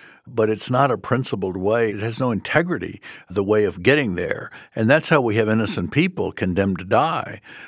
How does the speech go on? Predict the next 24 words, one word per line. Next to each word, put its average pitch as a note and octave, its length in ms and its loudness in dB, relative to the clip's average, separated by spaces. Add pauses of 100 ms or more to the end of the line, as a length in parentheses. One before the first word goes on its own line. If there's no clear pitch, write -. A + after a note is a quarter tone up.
(160)
We've A2 240 -2
had A2 140 4
a G2+ 40 2
lot A#2 520 0
of G2+ 260 -4
people A#2+ 440 0
who G2+ 80 -2
were F#2 160 -4
sentenced A#2+ 420 -2
to - 120 -8
death G#2+ 640 0 (360)
who G#2+ 100 2
were G#2 120 0
later A#2 280 2
exonerated G2 840 0 (320)
because G#2 680 0 (220)
the - 80 -8
most F#2 260 -4
fundamental A#2 800 0 (340)
protection G2+ 840 0
against G#2 580 -2
an G2+ 160 0
innocent A2 500 -2
person G#2+ 580 -2